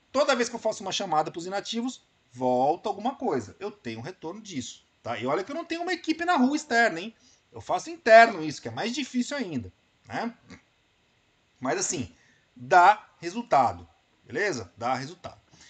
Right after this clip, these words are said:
Agora é o seguinte, ó. Pensa bem, ó. Pra gente fazer tudo isso, né? Então vamos lá. Primeiro ter a relação dos inativos.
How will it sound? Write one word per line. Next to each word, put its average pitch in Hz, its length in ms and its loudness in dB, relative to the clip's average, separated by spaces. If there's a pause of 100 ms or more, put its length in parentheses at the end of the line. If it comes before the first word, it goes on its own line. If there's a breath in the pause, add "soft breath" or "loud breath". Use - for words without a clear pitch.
(300 soft breath)
Agora 233 380 4
é - 20 4
o 226 40 2
seguinte, 147 440 -6
ó. 90 160 -6 (1080)
Pensa 233 280 -2
bem, 123 200 -4
ó. 90 60 -12 (140)
Pra 127 140 -6
gente 208 220 -4
fazer 175 300 0
tudo 180 220 -8
isso, 160 400 -8 (240)
né? 127 240 -10
Então 127 160 -10
vamos 180 240 -2
lá. 131 320 4 (280 soft breath)
Primeiro 156 380 -4
ter 180 220 -2
a 165 60 2
relação 156 580 -2
dos 170 120 -10
inativos. 131 760 -8